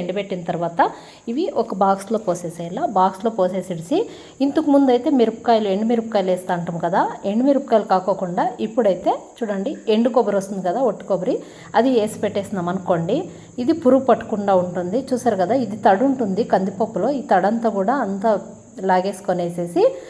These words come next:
ఇది బాగా డ్రై అయిపోతుంది కదా. ఎండు కొబ్బరి వేస్తే ఇట్లా పురుగు పట్టకుండా ఉంటుంది, గూడు పట్టకుండా ఉంటుంది. ఇలా ట్రై చేసేయండి మీరు కూడా అంతే,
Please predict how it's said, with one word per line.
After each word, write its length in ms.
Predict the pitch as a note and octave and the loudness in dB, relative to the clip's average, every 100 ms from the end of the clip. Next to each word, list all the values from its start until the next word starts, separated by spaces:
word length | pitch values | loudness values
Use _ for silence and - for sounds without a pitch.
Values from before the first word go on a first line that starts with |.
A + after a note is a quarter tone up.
| - - A3+ | -18 -6 -2
ఇది 160 | C4 C5 C5+ - - G#3+ | 4 4 2 -10 2 6
బాగా 340 | A3 A#3 A3 G3+ F#3 F3 E3 E3 | 6 8 8 8 6 4 0 0
డ్రై 140 | G3 G3+ A3+ | 2 4 2
అయిపోతుంది 380 | G#3 F#3+ F#3 F#3 | 2 -2 -2 -2
కదా. 160 | F3 A#3 E4 - G3 | 0 2 0 -2 -2
ఎండు 120 | G#3+ G#3+ | 0 0
కొబ్బరి 200 | G3+ F#3+ | 4 2
వేస్తే 180 | F#3 D#4 | 2 -2
ఇట్లా 160 | D4+ G3+ A#3 | 0 -2 0
పురుగు 200 | B3+ A#3 | 0 0
పట్టకుండా 400 | A3 - G3 F#3 F3+ | -2 -2 -2 -2 -2
ఉంటుంది, 260 | F3 F#3+ A3 | -4 -4 -2
గూడు 160 | G#3 G#3 F#3+ | -2 0 -2
పట్టకుండా 420 | - - F3+ E3+ | -2 -6 -4 -4
ఉంటుంది. 280 | E3 E3 G#3+ - A3+ | -4 -6 -6 -4 -2
ఇలా 140 | B3 B3+ | 0 0
ట్రై 140 | G3 F#3 G3 | 0 -2 -4
చేసేయండి 500 | G3 F#3 E3+ E3+ A#3+ G3+ | -6 -4 -4 -4 -8 -6
మీరు 160 | F#3 F3+ | -6 -4
కూడా 120 | F3 E3+ | -2 -4
అంతే, 220 | E3 C#4 | 0 0